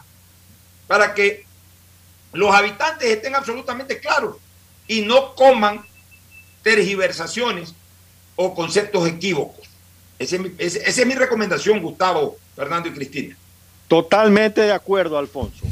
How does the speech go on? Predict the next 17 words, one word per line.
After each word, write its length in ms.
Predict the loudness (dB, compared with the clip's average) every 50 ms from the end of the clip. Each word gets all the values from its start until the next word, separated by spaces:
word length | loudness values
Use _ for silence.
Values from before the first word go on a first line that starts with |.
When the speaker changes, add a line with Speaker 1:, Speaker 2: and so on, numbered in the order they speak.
| -4 -2
Speaker 2:
Eso 460 | 0 0 0 0 0 0 -2 -2 0
es 120 | 0 0 0
lo 200 | 0 2 2 2
adecuado. 580 | 2 0 -2 -4 -6 -2 0 0 0 0 -2 -4 -6 -6 -8 -8 -12 -12 -14 -18 -20 -20 -10 -8 -8 -8 -8 -6 -4
Debe 400 | -4 -2 0 0 -2 -2 -4 -4
salir 400 | -4 -4 -4 -2 -4 -2 -2 -2
al 100 | -4 -4
ruedo 480 | -6 -6 -6 -4 -4 -4 -6 -6 -6
la 180 | -6 -8 -10 -10
señora, 760 | -12 -14 -14 -12 -10 -6 -6 -4 -2 -2 -2 -2 -4 -6 -10 -18 _
eh, 200 | -14 -12 -12 -12 -12
directora 480 | -10 -10 -10 -8 -6 -4 -2 -2 -2
del 100 | -2 -2
Servicio 320 | -4 -8 -8 -6 -6 -6 -4
de 60 | -4
Rentas 280 | -4 -4 -4 -4 -4 -4
Internas 480 | -4 -2 0 0 0 2 0 -2 -4